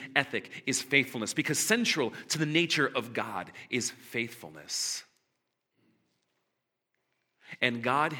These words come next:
sent his son to die on a cross, to be the means and the way and the answer, the great yes to every promise he made,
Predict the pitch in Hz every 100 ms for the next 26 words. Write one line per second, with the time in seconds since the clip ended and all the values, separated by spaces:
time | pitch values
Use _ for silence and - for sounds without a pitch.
0 | 117 - 147 147 - - 135 135 - 131
1 | 104 80 76 - _ _ _ _ _ _
2 | _ _ _ - 143 120 127 127 131 123
3 | 123 - - 95 80 - - - - -
4 | _ _ _ _ _ _ _ _ _ _
5 | - - - 151 151 127 117 120 151 180
6 | 185 190 156 - - 110 98 98 101 131
7 | 131 127 127 - - 117 117 113 113 113
8 | 113 113 110 - 76 73 - - - 110
9 | 120 143 151 156 - - 101 101 82 -
10 | - - - - - _ _ _ _ _
11 | _ _ _ _ _ - 143 127 - -
12 | 175 143 120 95 80 - - _ - -
13 | 127 131 135 - - - - 110 95 107
14 | 123 127 131 135